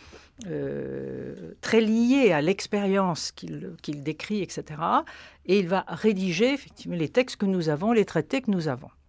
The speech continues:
dans un désordre assez extra-, extraordinaire. Et on doit à Porphyre, quand on dit il est le biographe, euh, effectivement de Plotin, qu'est-ce qu'il a fait ?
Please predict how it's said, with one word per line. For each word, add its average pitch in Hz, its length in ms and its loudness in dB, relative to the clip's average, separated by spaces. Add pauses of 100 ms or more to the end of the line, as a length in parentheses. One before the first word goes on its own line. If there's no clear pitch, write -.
(640)
dans 185 260 0
un 175 80 2
désordre 156 720 -2
assez 156 320 -8
extra-, 143 320 -10 (100)
extraordinaire. 151 760 -6 (560)
Et 175 200 2
on 208 120 4
doit 185 220 4
à 160 60 2
Porphyre, 220 600 -6 (1120)
quand 156 180 -4
on 165 60 0
dit 160 140 0
il 160 100 0
est 143 80 2
le 135 80 -8
biographe, 165 760 0
euh, 143 100 -4
effectivement 151 540 -6
de 139 60 -2
Plotin, 202 600 0 (260)
qu'est-ce - 200 -4
qu'il 165 180 -4
a 147 40 -6
fait ? 202 520 -2